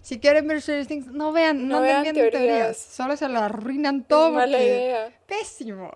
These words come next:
Speaker 2: Y
Speaker 1: Nosotros
Speaker 2: peor
Speaker 1: estamos
Speaker 2: que
Speaker 1: esperando.
Speaker 2: apostamos. Entonces, la verdad que como estaba una parte de mí toda competitiva, queriéndole ganar a Rosario,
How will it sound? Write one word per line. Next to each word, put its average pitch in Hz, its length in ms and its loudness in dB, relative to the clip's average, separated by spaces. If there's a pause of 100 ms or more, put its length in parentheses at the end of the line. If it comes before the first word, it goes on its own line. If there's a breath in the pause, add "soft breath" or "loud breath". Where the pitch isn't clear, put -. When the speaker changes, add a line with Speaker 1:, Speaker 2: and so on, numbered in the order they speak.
Speaker 2:
Y 226 60 -16
Speaker 1:
Nosotros 262 280 -4
Speaker 2:
peor 302 160 10
Speaker 1:
estamos 320 160 8
Speaker 2:
que 381 60 6
Speaker 1:
esperando. 403 260 6
Speaker 2:
apostamos. 330 420 4
Entonces, 269 300 4
la 311 80 6
verdad 254 160 4
que - 340 -2
como 294 180 0
estaba 247 240 -2
una 277 340 -6
parte 285 260 -4
de 277 80 -2
mí 226 180 -14
toda 262 200 -2
competitiva, 277 760 -4
queriéndole 233 400 -4
ganar 220 200 -8
a 240 140 -2
Rosario, 254 680 -6